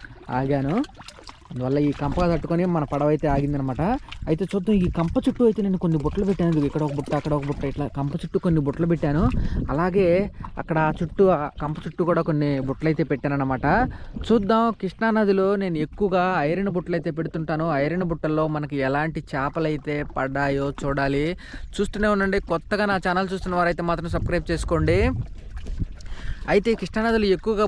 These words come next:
బుట్టలు పెడుతున్నప్పుడు నేను ఆ బుట్టలో ఏ మేత వేస్తుంటాను అనమాట. మేత అంటే ఆ తౌడు కానీ లేదా బియ్యం పిండి, తౌడు రెండు కలిపి వేస్తూ ఉంటాను. ఆ వాటిని తినడానికి ఎక్కువగా గురక చేపలు వస్తూ ఉంటాయి. ఆ గురక చేపలను తినడానికి ఒక్కోసారి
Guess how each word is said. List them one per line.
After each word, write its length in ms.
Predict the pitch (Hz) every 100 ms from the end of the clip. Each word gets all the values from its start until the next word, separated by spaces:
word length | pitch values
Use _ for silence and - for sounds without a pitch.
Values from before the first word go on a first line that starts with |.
| 170
బుట్టలు 220 | 170 214
పెడుతున్నప్పుడు 540 | 196 190 185 165 160 175 180
నేను 200 | 165 156 151 165 180 - - -
ఆ 20 | 139 139
బుట్టలో 300 | - 185 180 165
ఏ 20 | 135 139
మేత 220 | 175 220
వేస్తుంటాను 380 | 220 - 175 165
అనమాట. 260 | 160 147 143 147
మేత 180 | 143 156 165
అంటే 180 | 151 165 160 143 131
ఆ 20 | 127 -
తౌడు 240 | 143 147 143
కానీ 200 | 143 143 139
లేదా 220 | 131 131 131 127 127
బియ్యం 300 | 135 139 143 147 -
పిండి, 300 | 131 139 139 139
తౌడు 240 | 131 135 139 131
రెండు 160 | 135 -
కలిపి 340 | 135 147 - 165 156 143
వేస్తూ 260 | 135 - 143 139
ఉంటాను. 280 | 127 131 202 247 - - - - -
ఆ 60 | 120
వాటిని 280 | 117 131 127
తినడానికి 380 | 151 165 196 175 160
ఎక్కువగా 220 | 170 180 147
గురక 180 | 165 202
చేపలు 320 | 185 170 165 151 147 139
వస్తూ 220 | 135 156 139
ఉంటాయి. 240 | 127 147 220 - - - 135
ఆ 40 | 143
గురక 180 | 170 208
చేపలను 320 | 220 214 196 175
తినడానికి 400 | 165 180 165 170
ఒక్కోసారి 360 | - 143 160